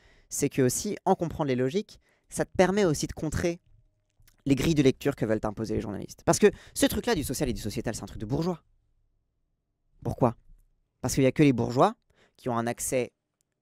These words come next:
privilégié à la justice, qui ont un accès privilégié à l'administration,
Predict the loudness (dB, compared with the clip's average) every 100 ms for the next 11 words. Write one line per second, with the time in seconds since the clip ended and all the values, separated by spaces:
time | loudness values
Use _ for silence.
0 | -8 -2 4 4 4 2 0 -4 -12 -16
1 | -16 -20 _ -4 -2 0 -2 -2 0 2
2 | 2 0 -2 -4 -8 -8 -10